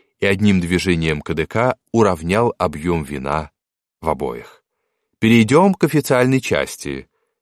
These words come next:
Итак, мы рады приветствовать специального гостя нашего клуба "Глобус".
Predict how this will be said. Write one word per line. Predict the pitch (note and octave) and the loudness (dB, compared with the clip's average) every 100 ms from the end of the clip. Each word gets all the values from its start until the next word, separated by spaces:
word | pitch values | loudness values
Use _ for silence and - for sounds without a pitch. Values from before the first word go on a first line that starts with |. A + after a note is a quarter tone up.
| _ _ - | _ _ -4
Итак, | C3+ C#3+ D#2 - - _ _ _ | 0 0 0 -4 -14 _ _ _
мы | C#3 | 2
рады | D3+ D3 C3+ | 4 4 2
приветствовать | B2+ A#2 A2+ A2 - G#2+ G#2+ | 2 2 2 2 2 2 2
специального | - G#2 - G2+ F#2+ F#2 F#2 | 0 -6 0 2 2 0 0
гостя | G2 F2+ - F2 | 2 0 0 -2
нашего | F2 - E2 E2+ | -2 -2 -4 -4
клуба | G#2 G2+ F#2+ | -2 0 0
"Глобус". | G#2 C3 E2 - - | 2 2 2 -4 -14